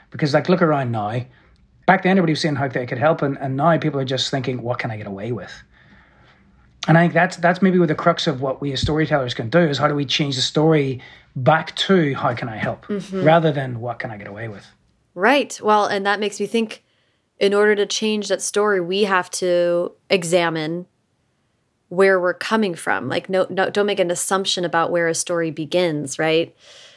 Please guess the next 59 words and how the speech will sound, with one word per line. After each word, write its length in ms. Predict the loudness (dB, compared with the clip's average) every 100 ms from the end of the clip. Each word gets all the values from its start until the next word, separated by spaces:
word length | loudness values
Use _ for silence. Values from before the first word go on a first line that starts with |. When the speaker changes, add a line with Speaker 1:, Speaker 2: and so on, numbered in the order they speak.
| _ _ -10
Speaker 2:
I 80 | -6
don't 120 | -2
know. 220 | -2 -2
That's 260 | -2 -2 0
Speaker 1:
I, 60 | 2 2
I, 160 | 2 2
I 40 | 2
think 140 | 2
you're 100 | 4
even, 180 | 4 4
I 80 | 2
think 100 | 2
you're 80 | 4
going, 200 | 4 4
I 100 | 2
think 160 | 2
you're, 140 | 2 0
you're 200 | -2 -4
sort 200 | -4 -6
of 60 |
s-, 300 | -6 -10 -10
staying 260 | 0 0 0
too 140 | -4
surface 440 | -2 2 2 2 0
on 80 | -2
that 180 | -4
there 140 | -4 -4
on 60 | -4
the 60 |
actual 340 | -4 -4 -6 -4
type 200 | -6 -4
of 60 |
story. 400 | -2 4 4 4
It's 160 | 0 -2
like, 180 | -4 -6 -18 -18 -18 -20 -20 -6
if 160 | 0 2
you 100 | 4
can 160 | 4
s-, 200 | 2 0
get 180 | 0 0
a 60 | 2
sense 320 | 0 2 2
of 100 | -2
the 60 |
feeling 320 | -2 0 2 2
of 100 | 0
how 440 | 2 2 2 -2 -4 -14 _ _ -6
it 160 | -4
might 280 | 2 2 0
flow 380 | -6 0 2 4
better, 560 | 2 2 4 2 0 -6 _ _ _ _ _ _ 2
think 200 | 4 4
about 220 | 4 2
the 80 | 0
best 340 | -2 -2 -2
way 120 | -4
to 60 | -4
translate 640 | -4 -6 -6 -4 -4 -4
that 200 | -8 -12